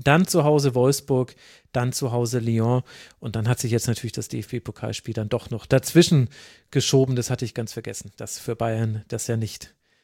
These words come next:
ohne Pause zwischen den Champions League Spielen ist. Wir blicken weiter in der Liga und landen in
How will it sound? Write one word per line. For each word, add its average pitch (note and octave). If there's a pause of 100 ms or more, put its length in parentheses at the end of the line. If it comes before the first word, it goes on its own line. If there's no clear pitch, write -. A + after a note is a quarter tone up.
(240)
ohne D#3
Pause A2
zwischen A#2
den A2
Champions G#2+
League -
Spielen A#2 (100)
ist. - (1120)
Wir G3+
blicken F3
weiter C#3+
in C#3
der C3
Liga D3
und B2
landen C#3+
in A3